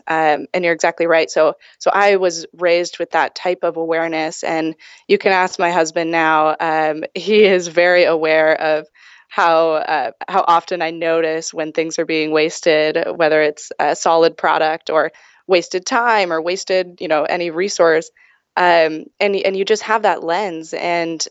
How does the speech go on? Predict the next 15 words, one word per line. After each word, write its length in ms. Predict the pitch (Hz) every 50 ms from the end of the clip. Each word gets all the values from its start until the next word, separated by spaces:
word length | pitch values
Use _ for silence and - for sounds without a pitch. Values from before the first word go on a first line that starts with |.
| _ _
that's 280 | - 190 285 294 - -
really 280 | 196 180 180 175 170
all 220 | 165 170 175 170 170
that 140 | 175 -
sustainable 600 | - - 170 175 - - 175 170 165 156 165 165
business 400 | 160 165 160 156 160 160 160 -
is, 560 | - 190 208 208 180 160 165 160 160 - - - - - - _ _ -
is 100 | - 175
having 320 | - 196 190 190 202 202
that 160 | 196 180 - -
certain 380 | - - 196 190 170 180 175
lens 420 | 165 165 170 175 180 175 175 170 -
that 140 | 165 165
tells 360 | - - 185 170 160 165 165 170
you 400 | 170 165 160 160 160 165 165